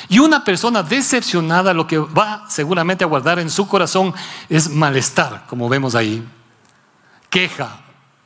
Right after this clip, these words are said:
resentimiento, cualquier cosa menos gratitud.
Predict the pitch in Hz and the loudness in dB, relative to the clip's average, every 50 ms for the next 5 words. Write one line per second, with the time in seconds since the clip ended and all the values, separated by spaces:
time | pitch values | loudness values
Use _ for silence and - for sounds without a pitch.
0 | _ - - 143 135 151 135 127 127 135 131 151 170 170 175 160 - 139 110 104 | _ -2 0 0 2 2 0 0 0 -2 0 0 0 0 -2 -2 -4 -6 -8 -8
1 | 107 - - - _ _ _ _ - - _ _ _ _ _ _ _ - - - | -10 -16 -20 -20 _ _ _ _ -20 -20 _ _ _ _ _ _ _ -12 -2 0
2 | 170 175 170 294 311 294 - 320 320 - - 285 262 - - - - 160 170 202 | 0 0 2 0 0 0 2 0 0 2 0 0 -2 -4 -10 -6 -2 0 2 4
3 | 240 247 220 196 190 185 180 180 - - - - - 143 135 123 110 - 110 - | 4 4 2 2 2 2 0 0 -2 -8 -10 -6 0 0 2 2 0 -4 -8 -10
4 | - - - | -10 -10 -10